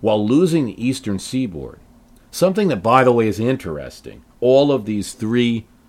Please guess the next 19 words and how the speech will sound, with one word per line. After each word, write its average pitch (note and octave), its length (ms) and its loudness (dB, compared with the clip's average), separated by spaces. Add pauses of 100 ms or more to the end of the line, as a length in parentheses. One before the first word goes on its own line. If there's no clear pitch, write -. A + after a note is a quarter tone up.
(380)
closely C#3+ 680 0
reelected A2+ 680 -2
presidents, F#2 720 -6 (240)
Truman, A2+ 440 -2
Bush, F#2+ 340 -2
and E2+ 160 -8
Wilson, F2+ 460 -2
have C#2+ 180 -16
done, E2+ 260 -8
lost D2 380 -14
the F2+ 80 -12
Eastern D#2+ 320 -16
Seaboard. D2 500 -20 (560)
He B2 100 0
won C3 260 2
big A#2+ 200 2
in G#2+ 80 -2
the F2+ 80 -4
West - 480 -10